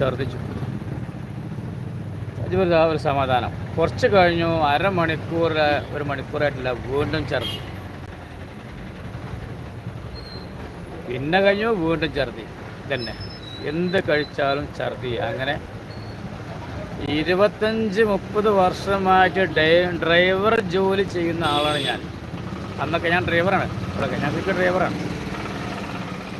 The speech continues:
ആ, ഞാൻ എൻ്റെ വണ്ടിയിൽ ഇരുന്നാൽ ഛർദ്ദിക്കും. നിലമ്പൂരിൽ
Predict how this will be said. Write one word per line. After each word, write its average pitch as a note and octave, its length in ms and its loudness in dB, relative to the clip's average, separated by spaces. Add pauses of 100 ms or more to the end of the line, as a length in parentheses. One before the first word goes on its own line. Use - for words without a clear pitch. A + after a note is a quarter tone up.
(680)
ആ, C3 40 -4 (180)
ഞാൻ D3 280 2 (460)
എൻ്റെ D3 240 -2
വണ്ടിയിൽ D#3 580 4 (120)
ഇരുന്നാൽ C#3+ 420 0 (580)
ഛർദ്ദിക്കും. A#2+ 480 -8 (1700)
നിലമ്പൂരിൽ C#3 640 4